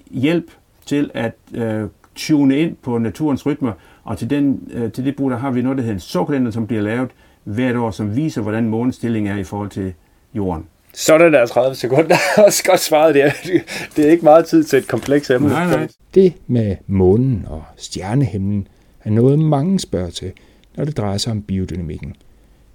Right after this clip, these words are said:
Speaker 3: Jeg spørger derfor Claus Løhr Petersen, hvor vigtige de er i dyrkningsmetoden.
Speaker 1: Nej, det biodynamiske er jo kendt for at, at forholde sig til måner og stjerner,
Speaker 2: Ja.
Speaker 1: og, og det gør vi også i det, der hedder en såkalender, som er sådan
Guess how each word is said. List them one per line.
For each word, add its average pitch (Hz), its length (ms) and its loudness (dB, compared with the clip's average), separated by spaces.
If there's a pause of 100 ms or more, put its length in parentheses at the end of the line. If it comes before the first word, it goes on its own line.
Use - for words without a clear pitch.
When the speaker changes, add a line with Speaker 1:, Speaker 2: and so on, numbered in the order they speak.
Speaker 3:
Jeg - 100 -2
spørger 180 240 2
derfor 147 320 2
Claus 85 340 -8
Løhr 73 120 -6
Petersen, 98 540 -2 (220)
hvor 135 100 -4
vigtige 190 440 -2
de 90 160 -4
er 87 180 -8 (220)
i 120 80 -4
dyrkningsmetoden. 92 960 -6
Speaker 1:
Nej, 117 120 0
det 131 120 0
biodynamiske 156 420 2
er 123 40 2
jo 107 40 0
kendt 156 240 -2
for 123 300 -2
at, 107 420 -4
at - 160 -12
forholde 131 320 -4
sig - 220 -4
til 107 200 -2
måner 123 280 0
og 104 80 -2
stjerner, 123 440 -2
Speaker 2:
Ja. 101 120 -2
Speaker 1:
og, 98 140 -4 (200)
og 110 140 -6
det 147 100 -2
gør 165 120 2
vi 151 120 2
også 143 440 -4
i 123 220 0
det, 139 140 0
der 127 60 0
hedder 101 560 0
en 107 220 -6
såkalender, 117 540 -2
som 110 220 -4
er 107 80 -2
sådan 123 200 -4